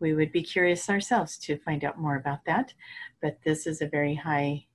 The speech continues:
dimension. There are, there are many who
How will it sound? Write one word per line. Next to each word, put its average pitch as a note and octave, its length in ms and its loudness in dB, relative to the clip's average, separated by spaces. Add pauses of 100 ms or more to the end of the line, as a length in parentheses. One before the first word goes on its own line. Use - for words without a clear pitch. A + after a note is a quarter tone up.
(220)
dimension. D#3 580 0 (580)
There D3+ 260 -2
are, D3+ 540 0 (1900)
there F#3+ 140 2
are F#3 160 2
many G#3+ 300 2
who F#3+ 180 -2